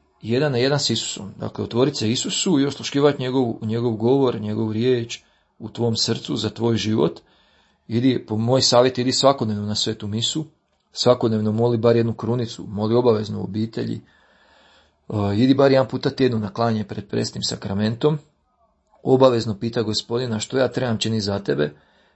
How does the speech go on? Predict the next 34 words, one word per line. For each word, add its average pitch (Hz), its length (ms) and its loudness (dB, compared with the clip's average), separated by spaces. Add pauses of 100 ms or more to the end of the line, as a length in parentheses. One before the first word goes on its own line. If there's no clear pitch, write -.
(140)
pa 104 140 -6
će 101 120 -6
ti 110 100 -4
Bog 156 260 4
dat 170 200 2
neke 165 220 -2
male 165 440 2
stvari, - 560 -4 (200)
neke 120 260 -6
male 147 420 2
ciljeve, 113 480 -2
male 127 360 2
korake. - 500 -4
Neće 139 280 -4
te 139 80 -2
Bog 135 280 2
pozvat 120 320 0
na 107 60 -2
neke 113 260 -2
radikalne - 640 2
promjene. 110 500 -2 (640)
Bog 165 220 4
će 160 120 -2
te 117 100 0
malo 165 360 6
po 123 100 -2
malo 135 260 2
mijenjati. 101 480 -2
Zna 147 260 4
Bog 147 220 4
kako 135 200 0
smo 123 120 -6
mi 131 120 -4
slabi 131 460 0